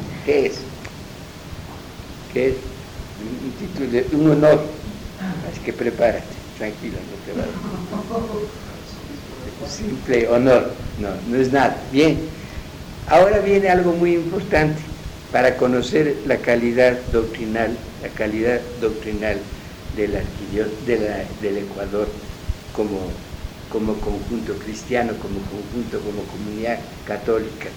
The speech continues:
como comunidad evangelizada y evangelizadora. Las estadísticas,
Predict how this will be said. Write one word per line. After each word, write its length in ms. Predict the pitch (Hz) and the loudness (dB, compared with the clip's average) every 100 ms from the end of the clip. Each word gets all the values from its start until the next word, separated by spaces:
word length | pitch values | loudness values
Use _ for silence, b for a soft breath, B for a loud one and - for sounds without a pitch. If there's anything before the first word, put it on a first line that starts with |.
| - - - - | -12 -12 -12 -6
como 160 | 104 101 | -4 -4
comunidad 520 | 107 104 104 107 107 - | -6 -6 -4 -2 -2 -4
evangelizada 1000 | 117 101 95 104 95 95 - 117 117 117 - | -6 -6 -8 -8 -8 -8 -2 2 2 0 -2
y 60 | 104 | -4
evangelizadora. 920 | 104 98 92 92 90 - 90 92 82 - - - - - - - - - - - - - - | -4 -6 -10 -10 -12 -12 -8 -6 -6 -8 -12 -12 -14 -14 -14 -14 -10 -10 -10 -14 -14 -12 -4
Las 280 | 135 180 196 | 6 6 8
estadísticas, 1040 | 233 - 190 180 185 - 147 - 127 117 | 6 6 4 4 4 2 -4 0 0 0